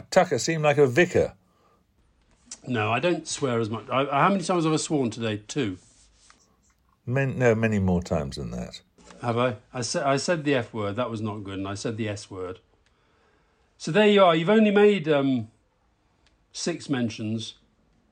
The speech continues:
Speaker 2: in sev-, in eighty, eight hundred, eight hundred and sixteen pages.
Speaker 1: Now you're criticising me for not appearing enough in your fucking diaries.
Speaker 2: I know.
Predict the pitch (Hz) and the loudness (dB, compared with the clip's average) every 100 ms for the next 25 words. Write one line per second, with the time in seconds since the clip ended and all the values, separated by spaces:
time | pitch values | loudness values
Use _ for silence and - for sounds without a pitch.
0 | _ _ _ _ _ - 135 120 - 160 | _ _ _ _ _ -4 -2 0 2 2
1 | 147 151 160 160 165 165 151 170 165 160 | 2 2 2 2 0 -2 0 0 0 -2
2 | 147 147 127 - _ _ _ _ _ - | 0 -2 -4 -8 _ _ _ _ _ 0
3 | 165 170 156 160 143 151 170 165 - 156 | 0 2 2 2 0 -2 -2 -4 0 0
4 | 135 139 147 143 110 98 - - _ _ | 2 2 2 2 -4 -6 -10 -14 _ _
5 | _ - 190 226 233 - 240 220 - 214 | _ -4 0 2 2 0 0 0 4 4
6 | - 233 202 208 180 190 202 - 220 214 | 4 0 0 0 2 2 2 2 2 2
7 | 196 196 185 196 190 185 180 - 190 - | 2 2 2 0 0 0 -2 -4 -4 -4
8 | 202 185 208 190 175 131 104 92 110 - | -6 -2 2 4 6 4 0 -6 -8 -10
9 | - - - - 139 135 143 135 120 | -12 -20 -20 -4 0 4 6 6 4